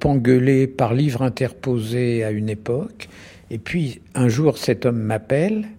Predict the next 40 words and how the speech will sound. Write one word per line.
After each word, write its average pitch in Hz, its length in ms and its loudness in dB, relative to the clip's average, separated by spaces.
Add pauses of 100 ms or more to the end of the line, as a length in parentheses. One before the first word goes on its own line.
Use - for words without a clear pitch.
(500)
et 117 80 -2
me 123 180 2
dit, « 202 640 0
J'ai 120 200 2
un 120 280 2
sale 139 320 0
cancer, 151 680 -2
je 131 200 0
vais 120 160 2
mourir, 127 680 0 (380)
je - 140 -4
veux 139 160 2
me 131 80 2
réconcilier 135 680 2
avec 123 380 -2
les 123 120 0
gens 120 400 0 (360)
que 127 140 4
j'estime 175 760 0
et - 160 0
avec 117 220 0
lesquels 127 260 0
je - 60 -6
suis 143 120 -4
fâché. 202 680 -2 (240)
Est-ce - 180 -2
que - 80 -2
tu 135 160 -4
veux 156 140 2
venir 135 240 2
me 120 120 2
voir ? » 104 360 -2
Pourquoi 107 260 -4
tu ? 143 220 -2
Parce - 160 -4
qu'il - 140 -6
tutoyait 107 400 -4
tout 107 140 -6
le 104 60 -4
monde. 87 300 -8